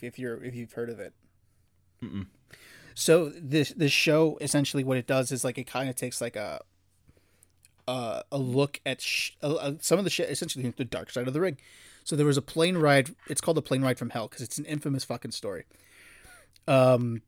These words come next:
Speaker 1: a bunch of wrestlers flying back from a European tour, and it was the rowdiest fucking flight. Like, there were people drinking straight up, finishing bottles of alcohol. There were drugs flowing.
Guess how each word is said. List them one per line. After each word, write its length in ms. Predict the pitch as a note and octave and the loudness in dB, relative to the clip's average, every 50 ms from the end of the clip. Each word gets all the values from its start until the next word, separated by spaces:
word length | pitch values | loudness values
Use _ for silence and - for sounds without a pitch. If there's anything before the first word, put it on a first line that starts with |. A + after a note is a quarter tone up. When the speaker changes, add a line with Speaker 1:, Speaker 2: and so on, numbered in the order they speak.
| _ - - | _ -6 -4
Speaker 1:
a 60 | C#3+ | 2
bunch 220 | - D3 D3+ D3 - | 4 4 4 4 4
of 80 | D3 | 2
wrestlers 360 | C#3 C#3 C3+ - - C#3+ C3+ - | 2 2 2 2 0 0 0 0
flying 320 | - - C3+ B2+ B2+ B2 | -2 -2 0 0 0 2
back 280 | A#2+ B2 B2 A#2+ - _ | 2 0 0 0 -2 _
from 340 | - B2+ A#2+ A#2 A#2+ C3 - | 0 2 2 2 0 -2 -4
a 80 | - C3+ | -4 -2
European 460 | B2 B2 B2 A#2+ - - C3 B2 A2+ | 0 2 2 0 0 0 -2 -2 -2
tour, 380 | - - - B2 A#2+ A#2+ A#2 - - _ _ - _ _ _ _ _ _ _ _ _ _ _ _ _ - | -2 -4 -2 -2 0 0 -2 -4 -6 _ _ -20 _ _ _ _ _ _ _ _ _ _ _ _ _ 4
and 400 | C#3+ C#3 C3 B2+ A#2+ B2 A#2 - - _ _ _ _ - - - - - - _ _ _ _ _ _ _ - _ | 6 6 6 6 4 2 -2 -6 -12 _ _ _ _ -20 -20 -20 -20 -20 -20 _ _ _ _ _ _ _ -4 _
it 80 | - E3 | 4 6
was 200 | E3 D#3+ C3+ C3 | 6 6 6 4
the 120 | D3+ D3+ | 2 2
rowdiest 560 | C#3+ C3+ C#3+ D3 D3+ D#3 E3 F3 F3 D#3 - - | 4 6 6 6 6 4 4 2 2 0 -2 -8
fucking 480 | - - - D3 D3 - - C#3 C#3+ | -10 -2 0 0 0 2 0 -2 -2
flight. 380 | - - - C3 B2+ A#2 A2 - | -4 -4 -4 -4 -4 -4 -4 -6
Like, 240 | A#2 B2 A#2+ A2 - _ _ _ | -8 -8 -8 -8 -12 _ _ _
there 160 | - D3 D3+ | 0 0 2
were 180 | D#3 D3+ D#3 D3+ | 2 2 0 0
people 360 | D3 - D#3+ D3 - D3+ C#3 | 0 -4 -8 -6 -4 -4 -6
drinking 520 | B2+ A#2+ B2+ C#3 C#3 C3+ C3+ - D3 C#3 B2 | -4 -4 -2 -2 -2 -2 -2 -4 -6 -6 -6
straight 280 | - - - C3 C3 | -6 -6 -6 -4 -4
up, 140 | B2+ A#2+ - _ - | -6 -8 -10 _ -8
finishing 360 | C3+ C3+ C3+ - - C3 A#2+ | -6 -6 -6 -6 -6 -6 -6
bottles 360 | A2 A2+ A#2 A#2+ A#2+ B2 A#2 | -6 -6 -6 -6 -8 -8 -8
of 80 | A2+ A#2 | -8 -6
alcohol. 580 | A#2+ B2+ B2 - C3+ A#2+ B2+ B2 B2 B2 B2 _ _ _ _ - _ _ | -6 -6 -4 -4 -2 0 2 2 2 0 -2 _ _ _ _ -20 _ _
There 120 | - F#2 | -14 -14
were 80 | D#2+ G2 | -14 -14
drugs 440 | G#2+ - - C#3+ D3 D3+ D3 C3 - | -14 -8 -2 0 0 0 0 -2 -6
flowing. 600 | - - C#3+ C#3 C#3 C3+ C#3 C3+ C3+ C3 C3 | -4 -2 0 0 2 2 2 2 0 -2 -4